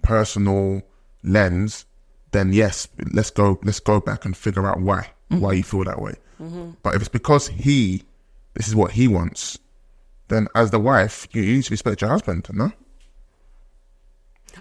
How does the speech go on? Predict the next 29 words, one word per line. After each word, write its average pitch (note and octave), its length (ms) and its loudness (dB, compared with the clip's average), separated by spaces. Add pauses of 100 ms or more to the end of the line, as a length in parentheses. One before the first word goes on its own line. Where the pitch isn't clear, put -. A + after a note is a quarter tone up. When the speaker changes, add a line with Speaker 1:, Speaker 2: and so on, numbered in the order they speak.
(120)
Speaker 2:
I'm - 180 6
not, A#3+ 160 2
no, C#4 100 4
no. A#3+ 280 2
Oh, G3 120 4
you're G3 140 2
looking B3 180 0
at E3+ 40 0
me. D#3+ 120 0
I'm F#3 120 4
not C4 120 4
saying A3 220 2
sh-, G3+ 80 -2 (120)
someone F#3 280 0
should F3 140 -6
disrespect E3 400 -2
their D3+ 100 -2
husband. D#3+ 280 -2
No, F3 120 0
no. E3+ 180 -2
But D#3+ 140 -6
I'm, E3+ 220 -2
I'm E3+ 160 0
saying, E3 340 0
okay, E3 340 -2 (540)
I F#3 100 8
would A3 120 6
wanna F#3 160 4
know D#3 300 2